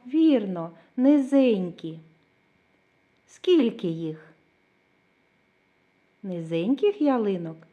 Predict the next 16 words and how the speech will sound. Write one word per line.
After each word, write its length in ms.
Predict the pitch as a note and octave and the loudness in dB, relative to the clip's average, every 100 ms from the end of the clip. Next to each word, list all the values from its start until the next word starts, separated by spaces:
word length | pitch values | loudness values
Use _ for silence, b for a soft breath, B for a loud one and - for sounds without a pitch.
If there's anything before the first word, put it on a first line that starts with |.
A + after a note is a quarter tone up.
| _ | _
дві. 500 | F#3+ B3 D4 A#3+ A#3 - - _ _ _ _ _ _ _ B B B B B | -8 -2 0 0 -4 -10 -20 _ _ _ _ _ _ _ B B B B B
А 100 | - | -2
які 360 | A#3 B3+ B3+ F4+ | 2 2 2 0
за 140 | F4+ | 2
висотою 580 | F4 E4+ - D4+ E4+ D#4+ | 0 -2 -6 -4 0 2
ялинки 540 | D4+ D#4 F#4 A4+ - G#3 | 2 2 0 -2 -2 -2
знаходяться 720 | G#3+ G#3+ C#4+ D#4+ E4+ E4 D#4 | -2 -2 -2 -2 -2 -2 -6
праворуч 680 | D#4 D#4+ F4+ D#4 B3 G#3 - | -2 -2 0 2 2 0 -4
від 200 | G3 F#3+ | -6 -4
зайчика? 720 | F#3+ F3+ E3+ - E3+ - D#3+ E3 _ _ _ _ _ _ _ _ _ _ _ _ b b b - | -4 -6 -6 -12 -20 -18 -18 -18 _ _ _ _ _ _ _ _ _ _ _ _ b b b -10
Високі. 1200 | A#3+ C4 C4 - - C4+ C4 A#3+ G#3+ - F3 E3 - _ _ _ _ _ _ _ - | 0 2 0 -2 0 4 4 4 2 -6 -12 -12 -16 _ _ _ _ _ _ _ -20
Скільки 500 | - A4 D4+ - A#3 | 0 4 4 4 2
високих 600 | A3 A3 G#3+ A3 G#3+ - | 2 0 -2 -2 -6 0
ялинок 520 | C#4 G#4 A4+ A3 - | 2 4 4 4 0
ви 120 | A#3 | -4
бачите? 680 | C#4+ G3 E3 - F3 - E3+ | 0 -2 -2 -8 -16 -16 -18